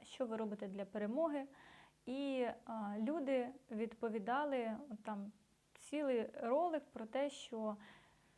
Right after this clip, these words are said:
якщо ка-, казати коротко, то це люди нічого не роблять. Відповідали: "Ну, не заважаю", або там: "Сижу вдома", або "Нічого не роблю". Там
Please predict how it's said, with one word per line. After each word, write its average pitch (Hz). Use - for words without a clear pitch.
якщо 262
ка-, 285
казати 277
коротко, 294
то 240
це 277
люди 262
нічого 254
не 202
роблять. 196
Відповідали: 226
"Ну, 311
не 294
заважаю", 202
або 202
там: 202
"Сижу 285
вдома", 214
або 226
"Нічого 269
не 220
роблю". 208
Там 214